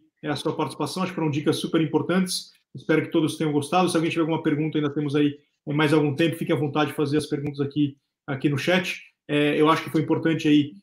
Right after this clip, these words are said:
pra gente repassar a importância das fotografias, é, pro dia a dia, é, ainda mais nesse momento de pandemia, é, o quanto é importante essa, é, a aposta nisso, é, pro sucesso da angariação e da venda,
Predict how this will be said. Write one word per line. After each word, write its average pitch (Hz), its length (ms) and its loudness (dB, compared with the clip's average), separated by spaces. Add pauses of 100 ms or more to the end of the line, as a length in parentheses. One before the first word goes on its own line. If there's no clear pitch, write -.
(140)
pra 151 100 0
gente 135 140 -6
repassar 156 320 0
a - 20 -2
importância 156 460 0
das 151 120 -4
fotografias, 147 880 0 (280)
é, 143 380 -2 (320)
pro 180 200 6
dia 160 200 6
a 139 80 4
dia, 147 440 4 (220)
é, 151 140 -8
ainda 156 240 0
mais 160 260 0
nesse 160 240 -4
momento 156 320 -4
de 135 120 -8
pandemia, 147 580 0 (200)
é, 151 60 -2
o 143 80 0
quanto 175 220 2
é - 20 4
importante 156 400 0
essa, 147 300 -4
é, 147 220 -2
a 147 80 -2
aposta 156 540 -2
nisso, 147 460 -2 (320)
é, 139 200 -4
pro 151 180 0
sucesso 160 640 0 (240)
da 160 120 2
angariação 165 520 4
e - 20 0
da 160 100 2
venda, 208 380 2